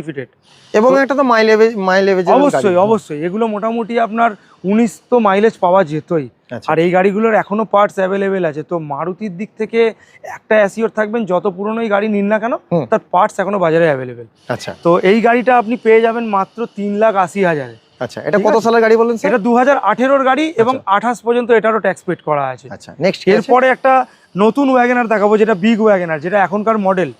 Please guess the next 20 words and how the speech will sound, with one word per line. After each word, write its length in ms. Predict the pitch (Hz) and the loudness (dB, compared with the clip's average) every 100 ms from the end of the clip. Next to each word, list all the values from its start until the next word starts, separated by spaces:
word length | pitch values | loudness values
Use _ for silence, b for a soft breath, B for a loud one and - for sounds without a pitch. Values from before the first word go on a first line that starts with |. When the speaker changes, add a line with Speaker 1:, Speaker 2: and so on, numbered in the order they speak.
| b b b - | b b b -4
Speaker 1:
এটা 180 | 165 190 | 0 0
হচ্ছে 160 | 180 | 2
Speaker 2:
আপগ্রেডেড 280 | 202 180 160 | 0 0 -2
মডেল 220 | 131 123 | -4 -6
একদম। 160 | 117 190 | -4 -2
Speaker 1:
আপগ্রেডেড 420 | 165 196 190 165 | 0 -2 -2 -2
মডেল, 300 | 165 156 147 | -4 -2 -4
এটা 100 | 190 | -4
দু 200 | 165 196 | -2 0
হাজার 260 | 208 233 240 | 2 2 0
কুড়ির 340 | 208 226 247 | -2 0 2
মডেল 300 | 226 196 180 | 2 0 -2
আছে, 200 | 147 139 | -6 -12
Speaker 2:
আচ্ছা। 220 | 117 160 | -12 -8
Speaker 1:
যেটা 180 | 151 208 | -2 0
এখন 320 | 185 - 254 | 0 0 -2
চলছে, 440 | 214 220 208 - 120 _ _ _ - | 2 2 2 -4 -18 _ _ _ -10
Speaker 2:
হুম। 120 | 160 | -2
Speaker 1:
বিগ 180 | 226 214 | 0 2
WagonR। 440 | 208 175 151 127 | 2 2 0 -6